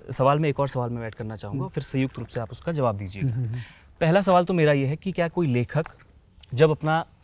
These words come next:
Speaker 1: कविता संग्रह, सॉरी, माफ़ कीजिएगा, कहानी संग्रह
Speaker 2: हम्म।
Speaker 1: लिखता है या फिर कोई कवि अपना कविता संग्रह लिखता है, तो क्या वो ऐसा भी सोचता है कि मेरी जो पहली कविता हो या मेरा, मेरी जो पहली कहानी हो,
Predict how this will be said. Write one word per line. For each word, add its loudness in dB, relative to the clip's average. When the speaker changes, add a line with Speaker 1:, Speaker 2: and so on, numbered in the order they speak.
Speaker 1:
कविता 2
संग्रह, -2
सॉरी, 2
माफ़ -6
कीजिएगा, 0
कहानी 2
संग्रह -2
Speaker 2:
हम्म। -4
Speaker 1:
लिखता 6
है 2
या 4
फिर 2
कोई 2
कवि 4
अपना 2
कविता 0
संग्रह 0
लिखता -6
है, -6
तो 4
क्या 10
वो 8
ऐसा 4
भी 2
सोचता 2
है 4
कि -2
मेरी 4
जो 2
पहली 4
कविता 2
हो 0
या 2
मेरा, 2
मेरी 2
जो -2
पहली 0
कहानी 0
हो, 0